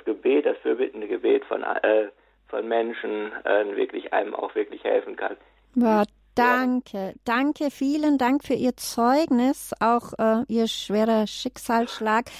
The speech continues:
Speaker 2: aber auch Ihr wunderbares Zeugnis, dass Sie wirklich auch viele, viele Leute hatten, die Sie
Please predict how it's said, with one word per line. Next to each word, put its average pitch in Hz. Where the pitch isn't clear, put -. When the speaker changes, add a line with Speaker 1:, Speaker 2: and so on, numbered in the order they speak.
Speaker 2:
aber 226
auch 247
Ihr 240
wunderbares 240
Zeugnis, 240
dass -
Sie 226
wirklich 233
auch -
viele, 247
viele 220
Leute 220
hatten, 233
die 226
Sie -